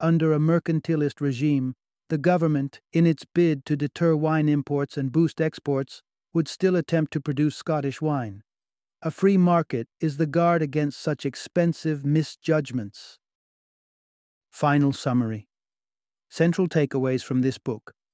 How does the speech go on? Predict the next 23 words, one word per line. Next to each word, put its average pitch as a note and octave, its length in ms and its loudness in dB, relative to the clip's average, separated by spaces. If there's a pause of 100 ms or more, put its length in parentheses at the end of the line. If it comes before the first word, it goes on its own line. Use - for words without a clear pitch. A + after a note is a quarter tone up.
(480)
The D3+ 80 -4
path F3+ 460 0
to D#3+ 80 0
maximizing D3+ 840 0
societal D3 560 -4
productivity B2+ 800 -4 (280)
hinges F#3 420 2
on D3+ 140 2
establishing C#3+ 760 -2
a C3+ 80 -8
division D3+ 500 0
of D#3+ 120 -4
labor B2 400 -4 (260)
that C#3 140 -4
empowers D#3 560 0
individuals C#3+ 600 -2
to C#3 120 -6
focus D3+ 500 -2
on B2+ 140 0
their C#3 200 0
areas C3+ 460 -2
of B2 100 -6
expertise. C3 800 -6